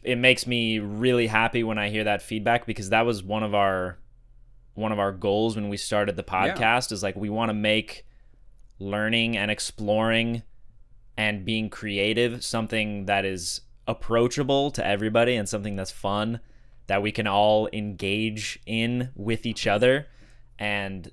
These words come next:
Speaker 1: so it's just amazing to hear from our listeners that that is actually, that so far we have been, uh,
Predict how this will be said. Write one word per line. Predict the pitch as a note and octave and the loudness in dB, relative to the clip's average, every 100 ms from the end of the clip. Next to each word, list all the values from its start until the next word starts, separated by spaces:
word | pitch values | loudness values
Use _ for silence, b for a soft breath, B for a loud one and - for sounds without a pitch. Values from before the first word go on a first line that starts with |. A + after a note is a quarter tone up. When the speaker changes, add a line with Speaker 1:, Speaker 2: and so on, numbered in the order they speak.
| - | -14
Speaker 1:
so | - A2+ | -6 -4
it's | A2 - | -4 -6
just | - B2 - | -6 -6 -4
amazing | A2+ A2 A2+ G#2+ G#2 | -2 0 0 0 -6
to | A2+ | -8
hear | G2+ - A2 G#2 G2 F#2+ - | -10 -4 -2 0 -2 -4 -10
from | - A2+ G#2 G2+ | -6 -4 -2 -2
our | F#2+ | -2
listeners | G2 G#2 - G2 G2 F2+ | 0 -2 -2 -4 -6 -4
that | F#2+ F2+ | -4 -2
that | G#2 G2 | 2 2
is | G2 F#2+ | 2 0
actually, | F#2+ F#2 - F#2 F#2 F2 E2+ - - | 0 0 -4 -4 -4 -6 -8 -14 -8
that | G#2 G2 - - | -4 -4 -6 -12
so | - - A2 | -2 0 0
far | - G#2 G2+ F#2+ | 2 4 4 2
we | G2 | -2
have | G2 F#2+ | -4 -4
been, | F2+ G2 F#2 | -4 -6 -6
uh, | F2+ E2+ D#2+ D#2+ | -6 -6 -6 -8